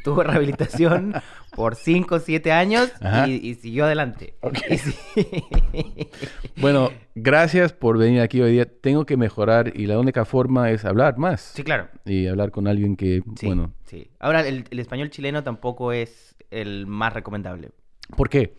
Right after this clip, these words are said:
Speaker 1: Porque hablamos muy rápido y no, porque en cualquier momento hay un terremoto, entonces tenemos que apurar, <laughs> o si no,
Speaker 2: Ajá.
Speaker 1: eh, vamos a morir. Y, y tenemos que, y no determinamos las palabras. O sea, no decimos palabras. Yo, yo,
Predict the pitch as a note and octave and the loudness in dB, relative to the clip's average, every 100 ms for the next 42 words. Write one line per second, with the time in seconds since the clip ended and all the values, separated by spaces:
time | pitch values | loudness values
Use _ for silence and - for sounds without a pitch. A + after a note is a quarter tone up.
0 | - - - _ A#2 A2 B2 C#3 C#3+ D3 | -20 -20 -20 _ -12 -6 -4 -2 -2 -4
1 | D3 D3+ C3+ B2 B2 D#3+ - A#2 A2+ A2 | -2 -2 -2 -4 -4 -8 -16 -12 -8 -6
2 | A2 A#2+ - A2+ - _ _ G2 G2+ F#2 | -6 -8 -10 -14 -14 _ _ -14 -14 -12
3 | G2+ G#2 A2+ A2+ A#2 G#2+ G#2+ A2 A#2 A#2+ | -14 -8 -8 -6 -8 -8 -8 -6 -4 -4
4 | C3 C3 A2 G#2+ - G#2+ A#2 - A2 G#2+ | -6 -6 -10 -16 -12 -8 -8 -10 -12 -8
5 | G#2+ A2+ A2+ C#3 E3+ F3 - D3 C#3 - | -2 2 2 2 0 0 -2 0 -2 -2
6 | C3+ - - - A#2+ D3+ C#3 B2+ C3 C3+ | -6 -4 -6 -4 -2 0 0 2 0 0
7 | C#3 - G#2 A#2 D3 A#2 G#2 F#2+ - - | -4 -4 0 2 0 -4 -8 -8 -14 -20
8 | _ G#2+ G#2 G#2+ G#2+ B2 C3 D3 _ - | _ -8 -6 -6 -4 -4 -4 -8 _ -14
9 | A#2 A2+ G#2+ G#2+ A#2+ A#2 C3 D3 - C#3+ | -8 -6 -6 -8 -8 -4 -2 -2 -2 0
10 | C3+ - A#2+ C3 C#3 C#3+ D3 C3 C#3+ D#3+ | 0 -2 -8 -2 0 0 -2 0 0 0
11 | C#3 A#2+ G#2+ F#2 F2+ _ _ _ _ _ | -2 -6 -6 -6 -8 _ _ _ _ _
12 | _ _ C#3+ D3 D#3 E3 F3 C#3 B2+ B2+ | _ _ -2 0 0 0 -4 -2 0 0
13 | A2 G2 F#2 - A2+ | -2 -6 -10 -10 -8